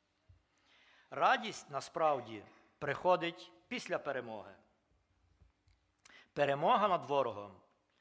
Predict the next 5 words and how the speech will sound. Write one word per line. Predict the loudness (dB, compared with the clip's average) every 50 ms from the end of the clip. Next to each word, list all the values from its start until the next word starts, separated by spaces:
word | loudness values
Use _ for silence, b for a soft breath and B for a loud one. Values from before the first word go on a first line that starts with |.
| b b b
відбулася | -14 -14 -14 -10 -6 0 6 8 8 8 6 4 2 2 2 2 -2 -10 -18 -20 -20 _ -14 -10
через | -8 -8 -8 -8
смирення, | -10 -12 -8 -4 0 2 2 2 0 -4 -12 -12 -10 -10 -12 -12 -14 _ b b b b b b _
покору, | -10 -10 -10 -8 -4 -2 0 0 2 0 -2 -4 -6 -10 -14 -20 -20 _ _ _ _ _ _ _ _
страждання, | -20 -20 -12 -8 -6 -6 -6 -8 -8 -4 -4 -4 -4 -4 -6 -10 -12 -12 -14 -14